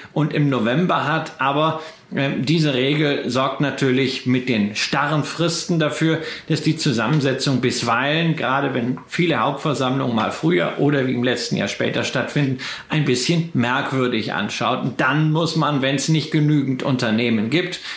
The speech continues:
die da Dividende zahlen, das mit Zahlern auffüllen,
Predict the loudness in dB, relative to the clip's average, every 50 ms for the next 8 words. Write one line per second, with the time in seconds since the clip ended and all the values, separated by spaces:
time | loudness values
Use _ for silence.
0 | -14 -4 0 2 2 4 2 2 0 0 0 0 0 0 0 0 0 0 0 2
1 | 0 0 -2 -2 -2 0 0 0 0 -2 -4 -6 -10 -14 -16 -14 -6 -2 -2 0
2 | 0 -2 -4 -6 -2 0 0 0 0 0 -4 -10 -14 -20 -20 -10 -6 -4 -2 0
3 | 0 0 0 0 -2 -2 -4 -8 -10 -10 -4 -2 0 0 0 -2 0 0 2 2
4 | 2 2 2 0 -2